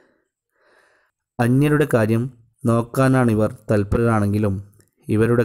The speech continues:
കാര്യം നോക്കാൻ മറ്റുള്ളവർ തന്നെ വേണം. ധാരാളം സമ്പത്തുണ്ട് എന്ന കാരണം കൊണ്ട് തന്നെ ഇവരുടെ ജീവിതം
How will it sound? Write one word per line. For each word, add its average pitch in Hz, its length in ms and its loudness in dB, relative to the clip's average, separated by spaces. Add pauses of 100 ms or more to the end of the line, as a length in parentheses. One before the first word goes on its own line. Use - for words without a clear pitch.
കാര്യം 104 300 0
നോക്കാൻ 104 300 -2 (540)
മറ്റുള്ളവർ 117 500 0 (100)
തന്നെ 101 260 0
വേണം. 101 260 -2 (920)
ധാരാളം 135 460 2 (100)
സമ്പത്തുണ്ട് 139 640 0 (180)
എന്ന 113 160 0 (140)
കാരണം 107 340 0
കൊണ്ട് 98 240 -2
തന്നെ 101 220 -2 (580)
ഇവരുടെ 113 360 2 (100)
ജീവിതം 104 320 0